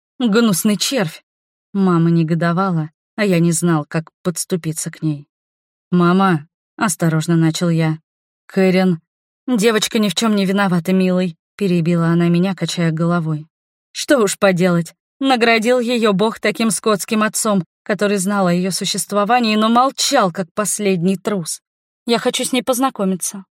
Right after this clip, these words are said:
"Она сейчас без сознания", — мотнул я головой.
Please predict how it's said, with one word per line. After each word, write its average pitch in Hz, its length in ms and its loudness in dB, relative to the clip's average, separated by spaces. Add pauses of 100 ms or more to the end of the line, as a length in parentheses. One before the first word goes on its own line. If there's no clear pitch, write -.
(640)
"Она 196 220 0
сейчас 165 460 -2
без 160 200 0
сознания", — 160 680 -2 (240)
мотнул 175 460 2
я 160 180 -2
головой. 156 540 -4